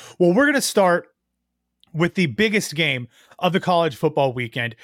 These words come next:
and that was the game between L S U and Ole Miss. It was an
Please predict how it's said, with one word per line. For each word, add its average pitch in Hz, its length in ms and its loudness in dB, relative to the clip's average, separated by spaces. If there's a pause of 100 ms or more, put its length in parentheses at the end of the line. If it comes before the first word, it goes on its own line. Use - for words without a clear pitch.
(200)
and 160 200 -2
that 202 200 0
was 214 100 -2
the 170 80 -6
game 147 320 -2
between 139 480 -8
L 185 180 0
S 180 240 0
U 147 260 -2
and 135 180 -6
Ole 147 220 0
Miss. 123 340 -4 (280)
It 196 160 0
was 214 200 2
an 190 140 -4